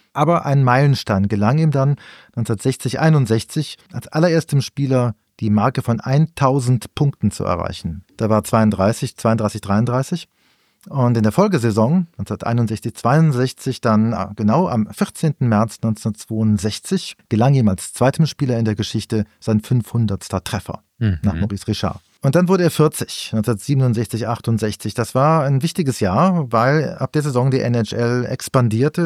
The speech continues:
Speaker 1: Es gab, äh, einen Sprung von den Original Six, den ursprünglichen sechs. Das waren ja die Montreal Canadiens und Toronto Maple Leafs aus Kanada und dann die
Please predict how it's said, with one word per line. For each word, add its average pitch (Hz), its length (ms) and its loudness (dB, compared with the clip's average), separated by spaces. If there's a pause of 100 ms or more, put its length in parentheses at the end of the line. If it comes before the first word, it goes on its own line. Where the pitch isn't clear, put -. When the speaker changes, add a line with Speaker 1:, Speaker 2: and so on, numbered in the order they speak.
(100)
Speaker 1:
Es - 220 -14 (320)
gab, 113 260 -2
äh, 107 60 -8
einen 104 340 -6
Sprung 160 480 2
von 107 240 2
den 101 260 2
Original 123 600 2
Six, - 340 -8
den 120 220 -4
ursprünglichen 117 640 -4
sechs. - 380 -8 (480)
Das - 240 -8
waren 107 140 2
ja 104 100 2
die 98 100 0
Montreal 107 300 2
Canadiens 117 480 2
und 110 120 -2
Toronto 98 300 -2
Maple 139 340 2
Leafs 143 360 0
aus - 120 -12
Kanada 127 400 0
und 101 200 2
dann 95 120 2
die 92 200 -4